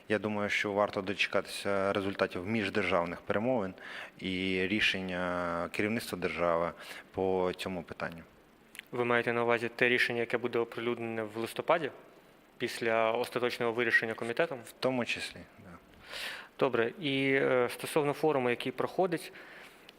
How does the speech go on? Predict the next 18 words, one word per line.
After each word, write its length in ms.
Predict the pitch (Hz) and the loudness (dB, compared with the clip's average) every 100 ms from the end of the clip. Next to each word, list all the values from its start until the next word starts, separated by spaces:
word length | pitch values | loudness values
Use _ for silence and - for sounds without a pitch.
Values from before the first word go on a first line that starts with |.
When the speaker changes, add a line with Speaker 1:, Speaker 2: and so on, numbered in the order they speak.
| - | -6
Speaker 2:
ем, 800 | 135 117 117 113 113 113 113 113 - | -2 2 2 0 -2 -2 -4 -4 -4
останні 340 | 147 175 156 | 2 2 4
місяці 420 | 151 165 139 - 127 | 2 0 -4 -4 -6
в 80 | |
суспільстві 560 | - 135 - 214 220 147 | -4 -8 -4 -4 -2 -6
проходять 720 | - 123 - 147 139 127 - - | -4 -6 -2 -2 0 -4 -10 -6
постійні 440 | 131 - 151 135 | -6 -2 -2 2
розмови 400 | 127 123 170 175 | 0 2 2 2
про 160 | 135 131 | 0 0
доцільність 640 | 123 - 165 135 117 - | -2 -2 -4 -2 -6 -10
взагалі 380 | 117 127 143 143 | -2 0 2 0
будь-яких 520 | 127 143 127 120 120 | -2 -2 0 0 -2
трат 340 | - 147 190 - - | -2 -2 -2 -10 -4
на 340 | 127 120 117 113 - - | 0 2 0 -2 -20 -8
будь-що, 420 | 143 147 - 165 170 | -6 -4 0 0 0
крім 260 | - 139 | -2 -2
військових 440 | 127 - 139 127 - | -2 -2 0 0 -2
потреб. 340 | 123 123 107 | -4 -2 -2